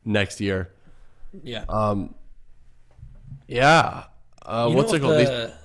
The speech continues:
Speaker 1: Hmm?
Speaker 2: the Martin twins are back yet? 'Cause I, I think their deals are both non-guaranteed for this year.
Speaker 1: Both are non-guaranteed. W-, one of them is way worse than the other, and I can never remember which one it is. It's really frustrating.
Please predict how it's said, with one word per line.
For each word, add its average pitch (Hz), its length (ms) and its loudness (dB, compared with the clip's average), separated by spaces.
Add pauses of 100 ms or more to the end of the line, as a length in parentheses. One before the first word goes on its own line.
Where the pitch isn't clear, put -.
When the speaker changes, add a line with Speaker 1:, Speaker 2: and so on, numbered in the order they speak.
(120)
Speaker 1:
Hmm? 135 260 -2
Speaker 2:
the 131 140 -8
Martin 147 340 -4
twins 175 280 -4
are 135 100 0
back 120 280 -4
yet? 117 280 -6
'Cause - 120 -16
I, 113 120 -2
I 113 160 -6
think 147 160 -6
their 143 120 -2
deals 131 280 -4
are 120 80 -6
both 120 200 -8
non-guaranteed 113 720 -6
for 131 140 -8
this 135 220 -10
year. 151 240 -2 (160)
Speaker 1:
Both 123 340 6
are 160 120 8
non-guaranteed. 120 1120 4
W-, 113 240 -2
one 127 240 6
of 185 120 6
them 143 180 8
is 113 140 2
way 117 200 6
worse 117 280 4
than 117 100 -2
the 104 120 2
other, 123 260 4
and 107 100 2
I 104 60 0
can 101 200 -2
never 110 280 2
remember 107 240 2
which 104 180 -2
one 104 140 -4
it 98 100 -8
is. 95 240 -8
It's - 180 -12
really 135 300 0
frustrating. 98 760 -4